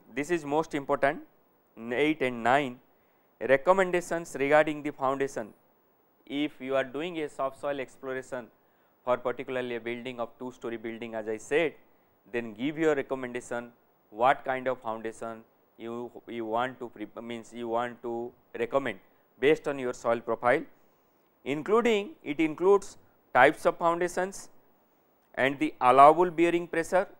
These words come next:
Allowable bearing pressure means if suppose the structure is there, how much pressure it comes to the foundation, how much load it can take, allowable bearing pressure of foundation, and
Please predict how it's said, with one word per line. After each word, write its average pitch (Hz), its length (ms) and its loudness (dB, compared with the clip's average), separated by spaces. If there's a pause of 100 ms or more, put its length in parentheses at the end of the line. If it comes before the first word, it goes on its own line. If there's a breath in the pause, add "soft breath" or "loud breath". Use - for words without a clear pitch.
(140)
Allowable 160 420 2
bearing 165 320 -6
pressure 156 320 -8
means 160 240 -12
if 156 200 -12
suppose 147 360 -4
the 143 80 -10
structure 151 460 -8
is 156 160 -8
there, 143 280 0 (680 soft breath)
how 127 180 8
much 180 300 -2
pressure 151 320 -4
it 151 180 -12
comes 143 440 -6 (1200)
to 147 100 -4
the 143 100 -2
foundation, 123 540 -4 (400)
how 143 140 4
much 175 280 -4
load 160 400 0
it 156 160 -8
can 147 240 -6
take, 127 160 -2 (200)
allowable 143 400 2
bearing 135 320 -6
pressure 135 280 -4
of 127 100 -4
foundation, 131 520 -6 (600)
and 202 280 2